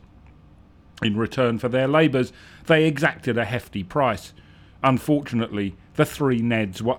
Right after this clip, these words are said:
utterly penniless. Muttering among themselves, our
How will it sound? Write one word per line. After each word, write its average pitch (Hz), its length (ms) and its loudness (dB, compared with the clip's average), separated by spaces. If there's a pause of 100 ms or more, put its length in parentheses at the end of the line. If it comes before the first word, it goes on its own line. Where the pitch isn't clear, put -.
utterly 87 420 -4
penniless. 98 720 -8 (920)
Muttering 95 480 -4
among 113 320 0
themselves, 131 680 2 (280)
our 156 240 4